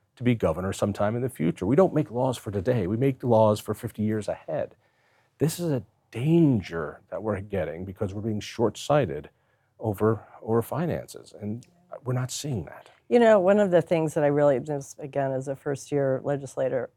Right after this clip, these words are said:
Speaker 2: I, I came to see a lot of is the formation of task forces.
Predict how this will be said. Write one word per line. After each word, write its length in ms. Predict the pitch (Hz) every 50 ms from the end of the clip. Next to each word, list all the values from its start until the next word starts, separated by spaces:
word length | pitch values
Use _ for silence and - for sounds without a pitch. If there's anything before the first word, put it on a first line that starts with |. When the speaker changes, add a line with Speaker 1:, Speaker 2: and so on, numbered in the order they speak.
| _ _ -
Speaker 2:
I, 160 | 143 147 139 143 _ - 139 131
I 380 | 135 - 139 139 135 135 - - - _
came 260 | - - - 165 156 147
to 340 | - - - 151 139 131 131
see 560 | - - - - - 165 151 147 143 143 139 -
a 80 | - 139
lot 320 | 139 139 139 139 143 143
of 300 | 143 139 135 131 131 139 - _ _ _ _ _ _ _ -
is 220 | 151 151 139 -
the 100 | - 147
formation 480 | - - 180 170 165 165 - - 156 147
of 200 | 143 139 135 - _ _ _ _ _ _ _ -
task 340 | - - 262 254 - - -
forces. 720 | - - 123 - - - - - - - - - -